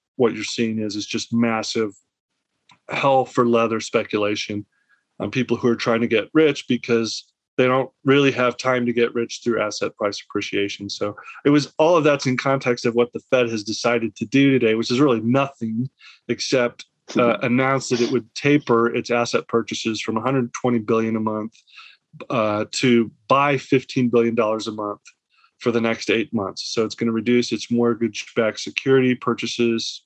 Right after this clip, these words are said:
Speaker 1: uh, by five billion bucks and its treasury purchases by ten billion bucks. So by June, you know, it won't be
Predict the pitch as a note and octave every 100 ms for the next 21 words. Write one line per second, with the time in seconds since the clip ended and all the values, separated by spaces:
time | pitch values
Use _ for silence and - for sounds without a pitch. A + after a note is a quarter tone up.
0 | - G#2 G#2 G#2 G2+ G2+ - G#2 A2 A2
1 | A2 A2 G#2+ G#2+ G#2 - - - _ _
2 | _ A#2 A2 G2+ - A2+ A2 G#2 G#2+ G#2
3 | G2+ A2+ G2+ G2 F#2+ - G#2 G2+ G2 G2
4 | G2 F#2+ F#2+ G2 - _ - _ - A2
5 | G#2+ G#2+ D3+ D#3 D3+ C#3+ C3+ _ _ _
6 | _ _ B2 A2+ A2 B2 A#2+ - A2+ A2